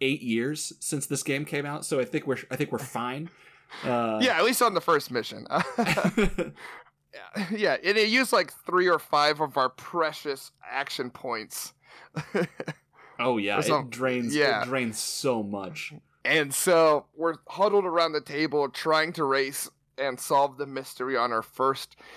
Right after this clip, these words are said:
Speaker 2: and we run out of time, and we get zapped back to the future as space explorers, and we're chastised by Mission Control or whatever the hell they're called.
Speaker 1: Oh, his name's Bob.
Speaker 2: <laughs> His name's Bob.
Speaker 1: I love Bob.
Speaker 2: <laughs>
Speaker 1: Bob's in every, in pretty much every mission, and he's never happy.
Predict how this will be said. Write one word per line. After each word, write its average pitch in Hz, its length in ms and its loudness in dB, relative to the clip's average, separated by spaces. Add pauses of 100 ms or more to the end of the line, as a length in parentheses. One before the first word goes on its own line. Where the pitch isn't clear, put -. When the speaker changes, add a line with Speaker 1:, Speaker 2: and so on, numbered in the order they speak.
(120)
Speaker 2:
and 131 140 2
we 135 120 2
run 135 280 2
out 135 140 4
of 120 100 -6
time, 123 720 0
and 135 100 2
we 143 80 2
get 143 200 -4
zapped 165 520 0
back - 360 -2 (100)
to 175 180 0
the 143 120 0
future 139 640 0 (480)
as 127 400 0
space - 420 0
explorers, 135 580 2
and 139 120 2
we're 135 100 2
chastised 160 960 2
by 139 160 4
Mission 139 360 -2
Control 131 380 0
or 123 140 2
whatever 123 260 0
the 123 60 -2
hell 123 160 0
they're 113 100 0
called. 120 420 0
Speaker 1:
Oh, 127 80 0
his 117 140 -2
name's 123 160 -4
Bob. 92 520 -2
Speaker 2:
<laughs> - 80 -20 (220)
His 156 220 -4
name's 180 300 2
Bob. 127 720 2
Speaker 1:
I 113 100 -8
love 120 300 0
Bob. 107 360 0
Speaker 2:
<laughs> 123 80 2
Speaker 1:
Bob's 123 280 -2
in 120 80 -2
every, 123 500 -2
in 131 120 -4
pretty 143 200 -4
much 123 160 -4
every 127 220 0
mission, 131 380 -2
and 104 100 -8
he's 110 200 -4
never 117 420 -2
happy. 107 480 -2